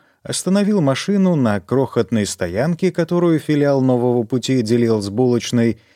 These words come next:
и нетвердыми шагами направился к парадной двери, входя в привычную роль. Строго говоря, Уикс был скорее курьером, чем поставщиком. Он вывозил партии сильных наркотиков из Мексики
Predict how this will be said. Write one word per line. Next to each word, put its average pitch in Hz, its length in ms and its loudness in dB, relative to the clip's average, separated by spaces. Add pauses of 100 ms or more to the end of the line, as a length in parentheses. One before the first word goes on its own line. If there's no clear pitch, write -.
(120)
и 220 140 0
нетвердыми 143 720 0
шагами 143 480 -4
направился 131 760 0
к - 80 -20
парадной 117 460 0
двери, 98 640 -2 (320)
входя 107 460 0
в - 80 -20
привычную 107 720 -2
роль. 98 420 -4 (640)
Строго 160 480 -2
говоря, 127 540 0
Уикс 110 440 0
был 120 240 0
скорее 117 460 -2
курьером, 113 640 -2
чем 92 280 -4
поставщиком. 101 760 -4 (560)
Он 160 260 -2
вывозил 139 500 0
партии 131 480 -2
сильных 123 460 -2
наркотиков 117 800 -2
из 110 160 -2
Мексики 104 800 -4